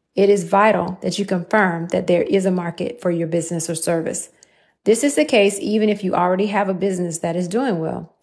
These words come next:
Let's say you want to add a product line or another service. Before throwing a lot of your money at it, try testing it out with your current market. In our business, we love to launch new designs for our customers. However, before we create and mass produce anything,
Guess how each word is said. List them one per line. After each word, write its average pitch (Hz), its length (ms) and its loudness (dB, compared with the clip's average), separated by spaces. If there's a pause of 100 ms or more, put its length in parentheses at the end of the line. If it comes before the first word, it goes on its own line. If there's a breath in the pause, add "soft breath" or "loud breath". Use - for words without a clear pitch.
(500)
Let's 240 300 2
say 233 160 4
you 226 160 0
want 220 160 0
to 214 80 -2
add 202 140 0
a 202 40 2
product 196 400 -2
line 185 380 -2
or 165 60 0
another 180 280 0
service. - 520 0 (520 soft breath)
Before 226 360 4
throwing 220 580 0 (300)
a 190 60 0
lot 202 220 2
of 175 120 -4
your 180 100 -2
money 214 380 2
at 165 100 4
it, - 240 -4 (140)
try 269 240 4
testing 262 480 -2
it 233 100 0
out 240 220 0
with 196 100 -6
your 214 120 -2
current 285 380 -2
market. - 460 -4 (680)
In 202 100 0
our 240 160 4
business, 247 420 2
we 220 140 2
love 190 320 4
to 208 100 0
launch 185 320 0
new 190 100 2
designs 170 460 -4
for 165 120 -4
our 165 100 -2
customers. - 640 -8 (420 soft breath)
However, 202 480 4
before 196 380 2
we 220 140 2
create 226 440 0
and 196 140 0
mass 202 220 0
produce 196 400 0
anything, 285 640 -2